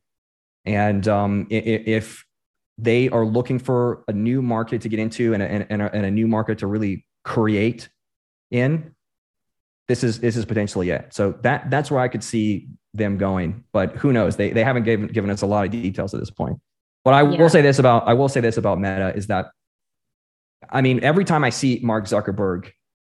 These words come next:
Speaker 1: you know, in an, in an interview or, or, uh, you know, smoking some meats at a barbecue or whatever,
Speaker 2: <laughs>
Speaker 1: uh, it, he, he looks like he's trying so hard to be cool. Like, he's trying so hard to,
Speaker 2: Right.
Speaker 1: you know, have some sort of social cred and, and whatever.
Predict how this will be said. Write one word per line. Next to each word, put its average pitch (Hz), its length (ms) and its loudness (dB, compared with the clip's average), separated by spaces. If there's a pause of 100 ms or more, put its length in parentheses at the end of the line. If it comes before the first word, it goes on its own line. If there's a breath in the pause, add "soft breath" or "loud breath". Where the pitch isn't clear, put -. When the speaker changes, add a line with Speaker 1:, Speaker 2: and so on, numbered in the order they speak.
Speaker 1:
you 110 100 -2
know, 95 160 0
in 104 120 2
an, 98 220 0
in 107 140 0
an 95 80 -2
interview 113 560 2
or, 98 180 0
or, 104 260 -2
uh, 98 200 -2
you 107 80 -2
know, 90 180 -4
smoking 117 380 0
some 110 160 0
meats 113 180 0
at 104 80 0
a 98 60 -2
barbecue 110 480 -2
or 110 100 -2
whatever, 110 460 2 (400 loud breath)
Speaker 2:
<laughs> - 380 -8
Speaker 1:
uh, 107 320 2 (200)
it, - 300 -2
he, 170 100 2
he 180 220 0
looks 185 240 2
like 165 100 2
he's - 300 -4
trying 139 320 0
so 156 640 0
hard 110 500 -2 (180)
to 120 100 -2
be 107 160 0
cool. 98 420 -2 (140)
Like, 117 100 -2
he's 110 80 -2
trying 135 160 0
so 139 320 0
hard 123 380 0
to, - 160 -4
Speaker 2:
Right. 113 280 2 (280 loud breath)
Speaker 1:
you 123 100 2
know, 104 120 2
have 120 220 2
some 139 160 0
sort 131 220 0
of 107 80 -2
social 113 400 -2
cred 113 460 0
and, 107 160 -4
and 104 160 -4
whatever. 104 480 -4